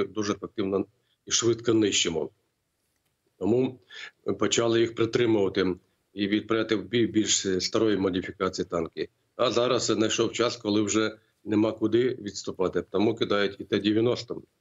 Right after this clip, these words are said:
І підтягнули їх всі, я так розумію, майже всі підтягнули для того, щоб готуватися до відбиття нашого наступу.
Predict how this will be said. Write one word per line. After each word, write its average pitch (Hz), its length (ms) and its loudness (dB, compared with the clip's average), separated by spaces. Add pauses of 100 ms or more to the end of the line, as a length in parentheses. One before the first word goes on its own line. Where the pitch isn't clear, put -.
(320)
І 101 80 -6
підтягнули 107 600 0
їх 107 100 0
всі, 110 300 0
я 101 100 2
так 98 180 -2
розумію, 104 480 2
майже 101 340 0
всі - 200 -4
підтягнули 107 520 0
для 92 140 -2
того, 98 220 0
щоб 98 420 -2 (320)
готуватися 104 600 0
до 98 240 0
відбиття 101 500 -2
нашого 98 340 0
наступу. 87 400 -4